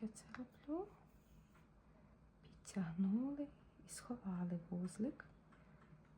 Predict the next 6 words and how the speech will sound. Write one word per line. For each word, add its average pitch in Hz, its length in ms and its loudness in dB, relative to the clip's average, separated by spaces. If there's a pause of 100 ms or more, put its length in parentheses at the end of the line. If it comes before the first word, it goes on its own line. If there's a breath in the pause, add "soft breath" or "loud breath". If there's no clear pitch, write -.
(220)
Ось - 440 -2
я - 140 -14
витягую 180 680 -2
голочку 220 580 0 (380)
подалі. 175 680 2 (1120 loud breath)
Так. 190 600 6